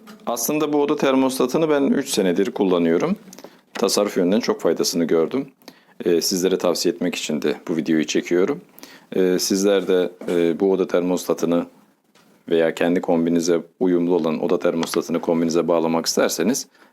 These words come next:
videomu izleyebilir ve kendinize kombinize çok rahat bir şekilde bağlayabilirsiniz.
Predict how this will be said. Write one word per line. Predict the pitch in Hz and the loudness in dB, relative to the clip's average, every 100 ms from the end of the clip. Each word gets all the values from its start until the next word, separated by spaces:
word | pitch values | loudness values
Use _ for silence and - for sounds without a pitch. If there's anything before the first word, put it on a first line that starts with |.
| - | -2
videomu | 151 120 104 | 0 2 2
izleyebilir | 107 92 82 80 107 127 - | 2 2 2 2 -2 -2 -2
ve | 92 | -2
kendinize | - 107 85 76 117 | 0 0 0 0 -2
kombinize | - 87 80 76 113 | 0 0 0 0 -2
çok | 110 92 85 | -2 -2 0
rahat | 87 | -2
bir | - | -2
şekilde | - - 120 139 | -6 -2 0 2
bağlayabilirsiniz. | 104 90 82 76 73 104 143 - | 2 2 0 -2 -4 -2 -2 -4